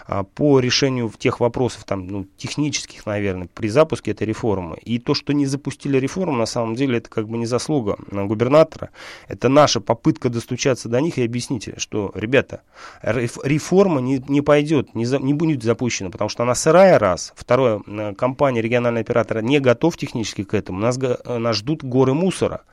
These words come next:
Мы пытались достучаться до губернатора, я сам относил как бы письмо мусоровозящей компании, которые били тревогу. Я, соответственно, договаривался о встрече мусоровозящей компании с профильным вице-губернатором, директором департамента Потаповым Ильёй Алекс-, Ильёй Александровичем.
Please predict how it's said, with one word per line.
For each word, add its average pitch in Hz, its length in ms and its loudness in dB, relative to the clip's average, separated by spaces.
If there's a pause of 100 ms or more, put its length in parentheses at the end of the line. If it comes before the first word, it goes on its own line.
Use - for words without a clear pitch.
(520)
Мы 147 200 6
пытались 139 380 6
достучаться 110 720 -2
до 110 200 2
губернатора, 151 680 4
я 120 220 2
сам 127 300 4
относил 110 380 -2
как 98 160 -8
бы 101 100 -6
письмо 127 400 -2
мусоровозящей 110 560 -2
компании, 110 440 0
которые 104 280 -4
били 107 160 -2
тревогу. 104 480 -2
Я, 110 280 2 (360)
соответственно, 113 540 2
договаривался 107 580 0
о - 20 -2
встрече 151 420 0
мусоровозящей 117 540 0
компании 110 420 0
с - 80 -8
профильным 113 420 0
вице-губернатором, 107 680 -4
директором 104 400 -4
департамента 104 540 -4
Потаповым 104 460 -4
Ильёй 104 160 -4
Алекс-, 98 200 -12
Ильёй 107 320 -2
Александровичем. 104 840 -6